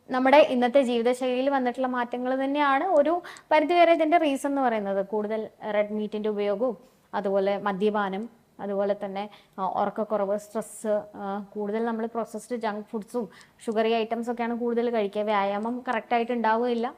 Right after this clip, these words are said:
ഉറക്കവും കറക്റ്റ് ആയിട്ട് ഉണ്ടാവില്ല. അങ്ങനെ, അങ്ങനെയുള്ള ഇഷ്യൂസ് ഒക്കെ കാരണമാണ് ഇത് വരാറ്. പക്ഷെ അപ്പോഴും,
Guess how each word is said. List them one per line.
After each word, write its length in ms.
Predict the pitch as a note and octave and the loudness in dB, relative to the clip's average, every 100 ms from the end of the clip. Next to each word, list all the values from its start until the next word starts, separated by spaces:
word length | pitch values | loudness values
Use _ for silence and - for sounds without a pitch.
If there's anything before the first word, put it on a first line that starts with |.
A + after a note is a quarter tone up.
| - | -6
ഉറക്കവും 440 | G#3+ - A#3 A#3+ - _ | -6 -2 -4 -4 -14 _
കറക്റ്റ് 240 | A#3+ A#3 A#3 | 0 0 -2
ആയിട്ട് 160 | A3+ | -2
ഉണ്ടാവില്ല. 380 | A3+ G#3+ G#3 A3+ | 0 0 0 -2
അങ്ങനെ, 280 | G3+ F#3 C4+ - - - | -6 -8 -14 -16 -20 -10
അങ്ങനെയുള്ള 420 | - D#4+ F#4 F#4+ F#4+ | -4 -2 0 2 0
ഇഷ്യൂസ് 360 | F4 D#4+ D#4 | 0 -2 -2
ഒക്കെ 120 | E4+ | -2
കാരണമാണ് 540 | E4+ D4+ C#4 D4 C#4 D#4 - - _ - | 2 2 2 2 0 -2 -8 -20 _ 0
ഇത് 120 | C4+ | 6
വരാറ്. 480 | B3+ A3 F#3+ - C4+ | 6 6 4 0 -8
പക്ഷെ 240 | C4 D4+ | -2 2
അപ്പോഴും, 440 | C#4+ C4+ C#4+ D4+ | 4 6 6 4